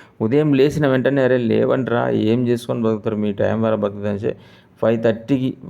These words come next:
సిక్స్ లోపే లేచి ఎవరి పనులు వాళ్ళు చేసుకోవాలి, అందరూ యాక్టివ్గా ఉండాలి, ఆ, శ్రద్ధగా ఉండాలి, నిద్రమబ్బుతో ఉండకూడదు, ఇలా ఉండాలి, అలా ఉండాలి అని చెప్పి ప్రతిరోజు, ఆ, మమ్మల్ని ఎంతో యాక్టివ్గా,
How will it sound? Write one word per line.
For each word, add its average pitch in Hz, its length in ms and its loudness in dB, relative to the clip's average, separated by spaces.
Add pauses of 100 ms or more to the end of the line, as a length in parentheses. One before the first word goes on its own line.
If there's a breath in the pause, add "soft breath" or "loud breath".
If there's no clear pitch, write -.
(340)
సిక్స్ - 380 -2
లోపే 135 520 4
లేచి 123 400 2
ఎవరి 113 320 2
పనులు 113 260 0
వాళ్ళు 110 240 2
చేసుకోవాలి, 113 560 2
అందరూ 107 300 0
యాక్టివ్గా 101 440 -2
ఉండాలి, 110 520 0 (480 loud breath)
ఆ, 107 420 2
శ్రద్ధగా 117 560 2
ఉండాలి, 131 600 2 (100)
నిద్రమబ్బుతో 117 680 2
ఉండకూడదు, 117 500 2
ఇలా 104 320 2
ఉండాలి, 117 440 2
అలా 101 280 2
ఉండాలి 117 400 0
అని 110 80 0 (100)
చెప్పి 101 460 -2 (600 loud breath)
ప్రతిరోజు, 107 1080 2 (260)
ఆ, 104 500 0
మమ్మల్ని 101 360 2
ఎంతో 98 260 0
యాక్టివ్గా, 107 720 0